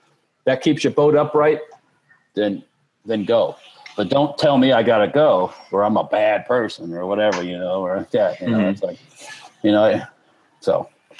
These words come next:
Speaker 1: that's
Speaker 2: Well,
Speaker 1: my
Speaker 2: what I was, what I was, what I meant by what I was saying is that people put us in a box and they don't realize that we're, we're not really in one particular box. We're all over the place. We're lots of different people.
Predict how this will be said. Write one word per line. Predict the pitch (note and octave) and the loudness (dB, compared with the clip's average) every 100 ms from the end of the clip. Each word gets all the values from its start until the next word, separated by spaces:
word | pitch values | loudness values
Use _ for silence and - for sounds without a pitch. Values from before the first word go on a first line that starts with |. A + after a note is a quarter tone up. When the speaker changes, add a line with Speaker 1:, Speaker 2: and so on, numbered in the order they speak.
| - | -4
Speaker 1:
that's | - F#3+ | 0 2
Speaker 2:
Well, | F#3 | 4
Speaker 1:
my | |
Speaker 2:
what | G3 | 2
I | F#3 | 2
was, | E3+ - | 0 0
what | D3 D#3+ | 0 2
I | D3 | 2
was, | C#3+ - | 0 -2
what | A2+ | -2
I | C3+ | 0
meant | C3+ E3+ | 2 2
by | C#3+ | 2
what | A#2+ B2 | 2 2
I | B2 | 2
was | G#2+ - | 2 0
saying | C#3 F3+ G#2 | 0 0 0
is | G#2 G#2+ | 0 0
that | G2+ | -2
people | C#3+ C#3+ C3+ | 0 0 0
put | - C3+ | 0 0
us | B2 B2 | 0 0
in | A2 | -2
a | |
box | G2+ C3 C3+ - | 2 0 0 -2
and | G2 | 0
they | |
don't | G#2 B2 | 2 2
realize | A2 C3 B2+ F#2+ F#2 F#2+ | 2 2 2 2 0 0
that | G2 - | 0 0
we're, | G2+ G2 F#2+ F#2 - | 2 2 2 0 0
we're | A2 | 0
not | C#3 D#3 | 0 0
really | B2+ C3+ B2+ | 2 2 2
in | A2 | 2
one | A2+ A#2 | 0 -2
particular | A2+ A#2+ A2 G2+ | -2 -4 -2 -2
box. | F2+ G#2 - - | 0 -2 -2 -4
We're | G2 G#2+ | 0 2
all | C3+ | 2
over | C3+ G#2+ | 0 -2
the | |
place. | - D#2 - | -2 -4 -2
We're | G2 | -2
lots | A#2+ A#2+ | -2 -2
of | A2 | -4
different | G#2+ G#2 - | -4 -4 -6
people. | A#2+ - - | -6 -6 -8